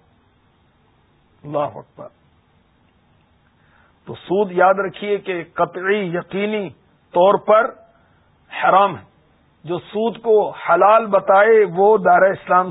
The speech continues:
سے خارج ہو جاتا ہے، کافر ہو جاتا ہے، اور اب اس کے لیے ہمیشہ کے لیے جہنم۔ اللہ کی پناہ، اللہ کی پناہ۔ اپنے گناہوں سے سچی توبہ کرنی چاہیے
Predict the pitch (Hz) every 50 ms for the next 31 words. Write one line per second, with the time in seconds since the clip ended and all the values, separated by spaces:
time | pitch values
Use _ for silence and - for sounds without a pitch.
0 | - - 190 190 175 - - 165 175 180 202 208 180 180 185 185 190 190 185 185
1 | - 185 185 190 196 208 202 - - 190 202 202 - 220 196 185 165 147 151 143
2 | 143 - - - - - _ _ _ _ _ _ _ _ _ _ _ - 170 190
3 | 196 202 - - - 220 240 262 247 254 240 208 - - - 214 220 226 226 233
4 | 233 240 240 240 - 175 175 185 202 208 190 - 233 226 220 220 - 208 202 202
5 | 196 202 202 170 131 - 165 135 - 180 196 208 202 180 151 - - _ _ _
6 | _ _ _ _ _ _ _ _ _ _ _ _ _ _ _ _ _ _ _ _
7 | _ _ _ _ _ _ _ _ _ - 135 147 165 165 156 - 143 - 147 123
8 | 123 - _ _ _ _ _ _ - - 147 151 147 - - 160 - - - -
9 | _ _ _ _ _ _ _ _ _ _ _ _ _ _ _ _ _ _ _ _
10 | _ _ _ _ _ _ _ - - 127 - 170 160 151 165 160 156 143 175 180
11 | 160 - 180 156 - - 156 - - - 175 - 165 160 160 165 165 165 - 120
12 | 123 127 127 113 - - - - _